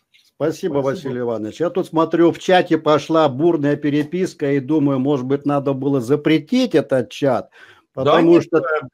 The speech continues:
Speaker 2: я-то его не смотрю, поскольку
Speaker 1: Я вот случайно посмотрел, там вообще пошла тема не, э, <laughs> не о том, почему в Сколково есть лицензия, нет лицензии.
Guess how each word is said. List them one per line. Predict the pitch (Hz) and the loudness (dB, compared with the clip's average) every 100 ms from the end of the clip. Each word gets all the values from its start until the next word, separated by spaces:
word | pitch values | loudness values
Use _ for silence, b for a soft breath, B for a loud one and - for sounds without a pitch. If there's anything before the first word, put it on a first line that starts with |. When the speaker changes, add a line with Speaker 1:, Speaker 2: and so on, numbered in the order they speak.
| _ | _
Speaker 2:
я-то | 139 220 226 | 0 0 0
его | 247 | -6
не | 233 | -6
смотрю, | 220 214 220 262 | -6 -4 -4 -4
поскольку | 233 165 151 160 156 156 156 | -6 -6 -6 -8 -8 -4 2
Speaker 1:
Я | 156 233 | 6 8
вот | 233 226 | 6 4
случайно | - 226 226 240 214 190 | 0 -6 2 2 4 2
посмотрел, | 190 196 190 196 202 240 233 | 0 -4 0 -2 0 0 0
там | 165 196 185 | 0 -4 0
вообще | 185 185 - 226 247 | -2 -2 -6 2 2
пошла | 233 180 151 190 196 185 | 2 0 -2 -2 0 0
тема | - 202 208 180 | -2 -2 0 0
не, | 160 135 160 190 196 190 190 | 0 0 0 0 0 -4 -6
э, | 156 147 156 | -8 -6 -4
<laughs> | 160 | -2
не | 156 | 0
о | 165 | -2
том, | 156 208 160 b b _ _ | -2 -6 -6 b b _ _
почему | 160 - 202 226 208 180 170 165 | -8 0 2 4 6 6 4 2
в | - | 0
Сколково | - 196 214 160 170 | 0 4 4 2 -4
есть | 139 139 214 214 | -2 0 0 0
лицензия, | 170 - 175 165 135 120 | -6 -6 -6 -4 -6 -10
нет | 101 160 202 | -4 -2 -2
лицензии. | 151 156 - 151 127 120 | -4 -10 -8 -8 -8 -12